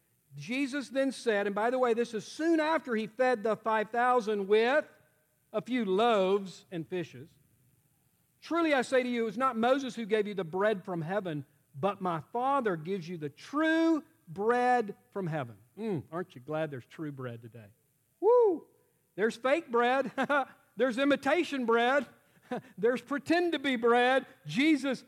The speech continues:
is the true bread. And he's the one you need to go to. Listen, you can eat a lot of bread out there from a lot of different sources. Jesus invites you to eat from him, to get life from him.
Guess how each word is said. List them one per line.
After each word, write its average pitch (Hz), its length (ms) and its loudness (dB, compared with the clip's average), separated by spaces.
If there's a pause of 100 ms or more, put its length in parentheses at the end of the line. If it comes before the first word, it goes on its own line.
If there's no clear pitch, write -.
is 220 240 -2
the 175 140 -2
true 269 340 0
bread. 160 280 -2 (1000)
And 175 120 -4
he's 277 240 2
the 320 100 2
one 339 240 4
you 339 100 6
need 349 160 2
to 349 80 -2
go 359 200 2
to. 302 440 -6 (840)
Listen, 277 300 -2
you 294 120 4
can 320 160 0
eat 330 160 6
a 294 60 4
lot 311 220 4
of 320 80 2
bread 311 240 2
out 240 200 0
there 254 180 2
from 240 140 -4
a 240 40 0
lot 269 200 4
of 294 60 -4
different 294 240 -2
sources. 269 560 -2 (840)
Jesus 226 400 -4
invites 214 520 0
you 240 120 -2
to 226 100 -2
eat 240 240 -6
from 233 140 0
him, 240 460 0 (760)
to 233 60 -8
get 269 160 2
life 262 360 2
from 247 180 -4
him. 233 460 0